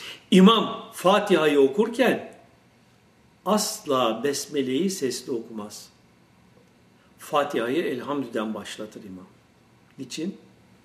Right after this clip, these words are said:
Çünkü Besmele'de B sırrı vardır ve herkesin bizatihi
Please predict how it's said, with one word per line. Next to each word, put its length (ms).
Çünkü 680
Besmele'de 1000
B 340
sırrı 520
vardır 460
ve 160
herkesin 1040
bizatihi 1600